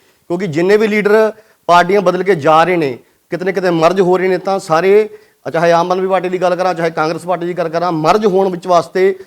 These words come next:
ਸਭ ਤੋਂ ਵੱਡੀ ਪਾਰਟੀ ਜਿਹੜੀ ਇਸ ਟਾਈਮ ਪੰਜਾਬ ਦੇ ਵਿੱਚ ਅੱਜ ਤੱਕ ਨਿਕਲ ਕੇ ਉੱਭਰ ਆ ਰਹੀ ਆ, ਤਾਂ ਉਹ ਕਿਤੇ ਨਾ ਕਿਤੇ ਭਾਰਤੀ ਜਨਤਾ ਦਾ ਨਾ-, ਪਾਰਟੀ ਦਾ ਨਾਮ ਆ। ਤੇ ਉਚੇਚੇ ਤੌਰ ਤੇ ਜੈਨ ਸਾਹਿਬ ਦੇ ਦਫ਼ਤਰ ਬੈਠੇ ਆ, ਲਗਾਤਾਰ ਆਮ ਚਰਚਾ ਦੇ ਵਿੱਚ ਜਾਂਦੇ ਆ, ਲੋਕਾਂ ਦੇ ਵਿੱਚ, ਸੱਥਾਂ 'ਚ ਜਾਂਦੇ ਆ, ਡੇਲੀ ਦੇਖਦੇ ਆ, ਖਬਰਾਂ ਦੇ ਵਿੱਚ ਵੀ, ਤੁਸੀਂ ਵੀ ਸੁਰਖੀਆਂ 'ਚ ਰਹਿੰਦੇ ਹੋ, ਚਰਚਾ ਹੁੰਦੀ ਰਹਿੰਦੀ ਆ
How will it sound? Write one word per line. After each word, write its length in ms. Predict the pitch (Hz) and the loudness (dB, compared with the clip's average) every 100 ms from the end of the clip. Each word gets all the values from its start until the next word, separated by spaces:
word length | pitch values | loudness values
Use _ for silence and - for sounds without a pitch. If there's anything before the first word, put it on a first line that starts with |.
| _ | _
ਸਭ 180 | - 190 | -4 -2
ਤੋਂ 100 | 196 | 0
ਵੱਡੀ 220 | 160 170 | 0 0
ਪਾਰਟੀ 300 | 185 175 170 | 2 0 0
ਜਿਹੜੀ 200 | 175 180 | -4 -2
ਇਸ 160 | 180 165 | 0 -2
ਟਾਈਮ 160 | 190 170 | -4 -6
ਪੰਜਾਬ 300 | 160 160 160 | -2 -2 -2
ਦੇ 60 | |
ਵਿੱਚ 120 | 165 170 | -4 -6
ਅੱਜ 80 | 156 | -4
ਤੱਕ 120 | 170 | -8
ਨਿਕਲ 220 | 160 180 | -6 -6
ਕੇ 80 | 175 | -4
ਉੱਭਰ 180 | 160 170 | -2 0
ਆ 100 | 160 | 0
ਰਹੀ 160 | 175 | 0
ਆ, 160 | 185 185 - _ - | 0 -2 -8 _ -2
ਤਾਂ 80 | 180 | 0
ਉਹ 120 | 185 | 0
ਕਿਤੇ 120 | 170 | -4
ਨਾ 80 | 175 | -6
ਕਿਤੇ 180 | 175 170 | -6 -4
ਭਾਰਤੀ 360 | 180 147 170 | 0 0 0
ਜਨਤਾ 240 | 160 143 151 | -4 -4 -4
ਦਾ 120 | 151 | -6
ਨਾ-, 120 | 156 - | -8 -8
ਪਾਰਟੀ 280 | 165 156 160 | -2 -2 0
ਦਾ 80 | 160 | -4
ਨਾਮ 220 | 147 127 | -2 -4
ਆ। 140 | 107 - - _ _ | -8 -14 -20 _ _
ਤੇ 100 | 170 | -4
ਉਚੇਚੇ 340 | 156 185 196 | -2 -2 -2
ਤੌਰ 180 | 208 202 | 0 0
ਤੇ 120 | 202 | 0
ਜੈਨ 200 | 170 165 | 0 -2
ਸਾਹਿਬ 180 | 156 180 | 0 -2
ਦੇ 80 | 190 | 0
ਦਫ਼ਤਰ 220 | 165 180 | -2 -2
ਬੈਠੇ 280 | 160 147 170 | -4 -4 -4
ਆ, 100 | 180 - _ _ 220 220 _ _ _ - | -4 -6 _ _ -6 -6 _ _ _ -4
ਲਗਾਤਾਰ 420 | 160 196 196 196 | 0 0 0 0
ਆਮ 180 | 190 185 | 0 -2
ਚਰਚਾ 280 | 180 147 180 | -6 -6 -6
ਦੇ 60 | |
ਵਿੱਚ 120 | 165 147 | -6 -6
ਜਾਂਦੇ 240 | 135 131 | -6 -6
ਆ, 20 | |
ਲੋਕਾਂ 240 | 123 117 123 | -8 -10 -12
ਦੇ 60 | |
ਵਿੱਚ, 140 | 110 - - | -14 -14 -12
ਸੱਥਾਂ 260 | 131 160 | -8 -8
'ਚ 40 | 151 | -6
ਜਾਂਦੇ 260 | 131 120 | -8 -8
ਆ, 80 | 131 | -10
ਡੇਲੀ 320 | 117 185 262 | -2 -2 0
ਦੇਖਦੇ 260 | 180 131 131 | -2 -4 -6
ਆ, 60 | |
ਖਬਰਾਂ 320 | 127 127 131 147 | -8 -8 -6 -6
ਦੇ 80 | |
ਵਿੱਚ 120 | 143 139 | -6 -10
ਵੀ, 80 | |
ਤੁਸੀਂ 220 | 135 131 139 | -12 -12 -12
ਵੀ 60 | |
ਸੁਰਖੀਆਂ 260 | 139 120 135 | -12 -10 -10
'ਚ 40 | |
ਰਹਿੰਦੇ 240 | 113 127 120 | -8 -10 -10
ਹੋ, 100 | - _ _ _ _ | -14 _ _ _ _
ਚਰਚਾ 300 | 170 160 240 | -4 -2 0
ਹੁੰਦੀ 200 | 202 208 | 0 0
ਰਹਿੰਦੀ 260 | 214 208 220 | -2 -2 0
ਆ 200 | 214 | 0